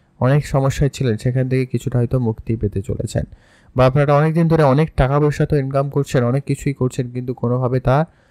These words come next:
দেখতে পাচ্ছেন না, কোনোভাবে জমাতে পারছেন না, আটকে রাখতে পারছেন না।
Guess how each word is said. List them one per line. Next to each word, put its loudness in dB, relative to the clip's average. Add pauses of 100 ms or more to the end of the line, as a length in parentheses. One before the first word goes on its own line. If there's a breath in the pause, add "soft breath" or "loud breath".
(220 soft breath)
দেখতে -2
পাচ্ছেন -4
না, -4
কোনোভাবে 2
জমাতে 0
পারছেন -6
না, -4
আটকে 0
রাখতে -2
পারছেন -2
না। -4